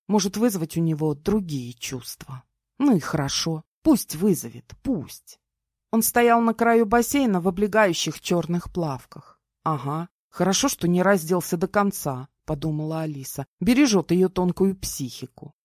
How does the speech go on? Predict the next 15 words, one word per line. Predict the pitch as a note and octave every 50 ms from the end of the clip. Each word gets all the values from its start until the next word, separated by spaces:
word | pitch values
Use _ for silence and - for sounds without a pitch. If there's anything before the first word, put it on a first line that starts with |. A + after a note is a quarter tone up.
| _ _ _ _ -
Увидев | G3+ G#3+ A#3 C4 G#3 B3 - -
её, | B3+ A#3+ A#3+ D4+ C4+
он | G#3+ G3 G#3 A3 A3+
не | B3+ C4
стал | - - - C4+ B3 E3+
дожидаться, | D3 E3 F#3 - G#3 G3+ B3+ C#4+ C#4+ - - -
когда | - F#3+ F3+ F3 F3+ G3+ G3
Алиса | G3 G3+ G3+ G3 - - F#3
подойдёт, | - - G3+ F#3+ A3 A3+ A#3 G3 F3 D#3+ C#3 B2 - - _ _
а | - -
красиво | - - - A3+ A#3+ A3+ - A#3+ A3 F3 F3+
поднял | - - G3 F#3+ F3+ G#3+ G#3 G3+ G3+ G3+
руки | G3 F#3+ - - -
над | E3 E3 E3+ D#3+ F3+
головой | F3 G3 G#3 G#3+ A3 A3 C#4 D4+ D4+ C#4+